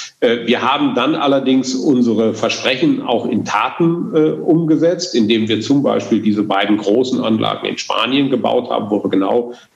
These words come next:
dieses Geschäftsmodell sehr großteilig umsetzen, nämlich mit einer dreihundert Megawatt Anlage und einer zweihundert Megawatt Anlage, ein Vielfaches von dem, was wir sonst, äh, in Einzelanlagen investiert haben.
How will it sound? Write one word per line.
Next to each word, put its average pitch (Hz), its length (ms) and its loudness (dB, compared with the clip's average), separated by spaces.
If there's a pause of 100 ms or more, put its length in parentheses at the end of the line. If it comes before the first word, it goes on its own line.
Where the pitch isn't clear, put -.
dieses 120 340 2
Geschäftsmodell 101 840 0 (200)
sehr 143 280 0
großteilig 107 680 0
umsetzen, 131 640 2
nämlich 101 320 0
mit 107 140 -4
einer - 220 -2
dreihundert 120 580 0
Megawatt 110 520 0
Anlage 104 600 -2 (320)
und 147 140 2
einer - 260 -4
zweihundert 143 440 0
Megawatt 131 440 0
Anlage, 110 480 -2
ein 104 160 0
Vielfaches 123 640 0
von 95 180 -2
dem, 104 180 2
was 101 220 -4
wir 92 80 -2
sonst, 131 480 0 (340)
äh, 117 140 2
in 110 100 0
Einzelanlagen 120 800 0
investiert 110 680 0
haben. 95 360 -2